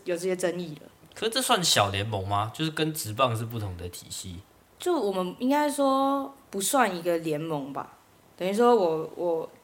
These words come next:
Speaker 1: 主办单位办这个比赛，我人够，
Speaker 2: 嗯。
Speaker 1: 我资格够，我就可以报。啊，资格基本上就是你是女生，然后十六还十八岁以上，
Speaker 2: 嗯，嗯。
Speaker 1: 忘记了，就是没有太多的资格限制。但是以，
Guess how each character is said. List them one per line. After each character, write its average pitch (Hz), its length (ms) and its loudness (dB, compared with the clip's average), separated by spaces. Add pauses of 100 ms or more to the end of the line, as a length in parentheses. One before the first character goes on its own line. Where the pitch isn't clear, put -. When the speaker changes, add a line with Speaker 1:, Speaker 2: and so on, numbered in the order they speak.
Speaker 1:
主 175 140 -6
办 220 160 2
单 214 80 2
位 214 80 2
办 208 200 2
这 190 120 2
个 180 80 8
比 151 160 -2
赛， 147 280 -2 (720)
我 185 120 4
人 180 240 2
够， 180 320 2 (180)
Speaker 2:
嗯。 107 200 -14 (200)
Speaker 1:
我 175 100 -2
资 202 200 -2
格 180 160 4
够， 175 180 4
我 156 140 2
就 175 80 2
可 170 100 -4
以 147 40 -2
报。 151 120 0
啊， 208 140 4
资 233 220 -4
格 190 120 4
基 180 160 -4
本 170 120 -4
上 190 160 -4
就 180 40 -6
是 180 140 -6
你 170 100 -6
是 165 100 -6
女 170 160 -6
生， 151 260 -4
然 151 120 -4
后 165 320 -4 (360)
十 208 800 -4
六 185 500 4
还 175 160 4
十 180 160 -2
八 185 160 6
岁 185 220 2
以 156 40 -2
上， 151 240 -6
Speaker 2:
嗯， 104 360 4
嗯。 - 20 0
Speaker 1:
忘 95 180 0
记 147 240 -10
了， 139 60 -16 (800)
就 220 120 -10
是 226 120 -2
没 208 160 -4
有 202 120 0
太 190 220 -4
多 185 160 -2
的 170 60 0
资 170 260 -12
格 147 180 -6
限 147 260 -8
制。 139 300 -12
但 226 160 0
是 240 260 2
以， 165 220 -6